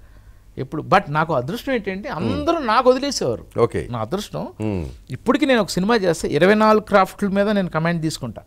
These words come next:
Speaker 2: ఉమ్.
Speaker 1: ఎవరెవరు ఏం చేస్తే నాకు తెలియాలి.
Speaker 2: ఉమ్.
Speaker 1: Without my knowledge చేస్తాడు అయిపోయాడు.
Speaker 2: ఉమ్.
Speaker 1: అది నేను అస్సలు స్పేర్ చేయను.
Speaker 2: ఉమ్.
Speaker 1: నా కాస్ట్యూమ్స్ వాళ్ళు ఏం వేస్తారో నాకు తెలియాలి.
Speaker 2: ఉమ్.
Speaker 1: ఆడు మేకప్ మెటీరియల్ ఏం వాడుతున్నాడో నాకు తెలియాలి.
Speaker 2: ఉమ్.
Speaker 1: ఆర్ట్ డైరెక్టర్ సెట్ ఏం మెటీరియల్ వాడుతున్నాడో, ఏ కలర్ వేస్తున్నాడో, everything.
Speaker 2: ఉమ్.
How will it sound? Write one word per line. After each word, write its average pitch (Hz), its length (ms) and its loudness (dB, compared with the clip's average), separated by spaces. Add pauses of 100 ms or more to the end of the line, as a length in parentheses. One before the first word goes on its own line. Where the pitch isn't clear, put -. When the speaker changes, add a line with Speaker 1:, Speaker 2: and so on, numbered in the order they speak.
(100)
Speaker 2:
ఉమ్. 107 280 0 (280)
Speaker 1:
ఎవరెవరు 180 440 6
ఏం 170 200 0
చేస్తే 175 200 2
నాకు 156 120 0
తెలియాలి. 131 460 0
Speaker 2:
ఉమ్. 110 140 -2
Speaker 1:
Without 214 240 6
my 214 160 4
knowledge 208 300 4
చేస్తాడు 202 200 0
అయిపోయాడు. 120 500 -4
Speaker 2:
ఉమ్. 113 100 0
Speaker 1:
అది 92 80 0
నేను 151 180 -2
అస్సలు - 380 -2
స్పేర్ 185 300 -4
చేయను. 104 280 -8
Speaker 2:
ఉమ్. 98 260 -2 (120)
Speaker 1:
నా 113 60 0
కాస్ట్యూమ్స్ 165 600 -2
వాళ్ళు 170 160 0
ఏం 170 120 -4
వేస్తారో 160 260 -6
నాకు 139 120 -6
తెలియాలి. 107 340 -2
Speaker 2:
ఉమ్. 90 240 -2 (140)
Speaker 1:
ఆడు 113 80 0
మేకప్ 147 440 0
మెటీరియల్ 208 320 2
ఏం 196 100 0
వాడుతున్నాడో 170 320 -6
నాకు 127 120 -4
తెలియాలి. 113 300 -2
Speaker 2:
ఉమ్. 101 100 0
Speaker 1:
ఆర్ట్ 175 220 6
డైరెక్టర్ 202 240 4
సెట్ 175 260 -2
ఏం 196 320 4
మెటీరియల్ 196 300 2
వాడుతున్నాడో, 180 420 0
ఏ - 80 2
కలర్ 160 220 2
వేస్తున్నాడో, 165 380 -2
everything. 170 640 0
Speaker 2:
ఉమ్. 101 500 -4